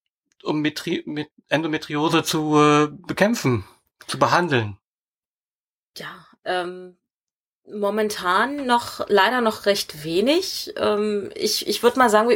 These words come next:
Speaker 2: wir, wir fangen mal mit der, mit der Schulmedizin an. Also es gibt,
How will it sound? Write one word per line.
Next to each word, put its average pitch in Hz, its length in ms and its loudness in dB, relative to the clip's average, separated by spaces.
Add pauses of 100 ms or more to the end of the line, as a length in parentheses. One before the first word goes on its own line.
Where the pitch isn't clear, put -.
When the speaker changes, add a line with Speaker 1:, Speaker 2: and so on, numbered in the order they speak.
Speaker 2:
wir, 214 200 4
wir 214 120 6
fangen 233 260 0
mal 262 120 4
mit 214 220 0
der, 202 180 6
mit 202 160 0
der 202 120 4
Schulmedizin 220 680 0
an. 285 260 0 (840)
Also 202 160 4
es 214 160 2
gibt, - 380 -2